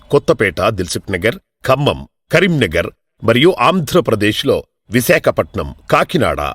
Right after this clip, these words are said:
రాజమండ్రి, విజయవాడ, గుంటూరు, నెల్లూరు, తిరుపతి, కర్నూల్లలో విస్తరించి తమ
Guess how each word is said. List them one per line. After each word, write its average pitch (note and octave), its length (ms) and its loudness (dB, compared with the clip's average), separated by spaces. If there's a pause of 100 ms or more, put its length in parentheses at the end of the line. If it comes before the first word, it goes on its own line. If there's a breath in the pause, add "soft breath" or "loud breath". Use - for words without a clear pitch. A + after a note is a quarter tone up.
(140)
రాజమండ్రి, G#2+ 640 0 (160)
విజయవాడ, F2+ 560 0 (340)
గుంటూరు, F#2 440 -2 (260)
నెల్లూరు, A2 520 0 (200)
తిరుపతి, D#3 480 0 (300)
కర్నూల్లలో C3 600 2 (120)
విస్తరించి G2+ 600 -2 (360)
తమ A#2 180 4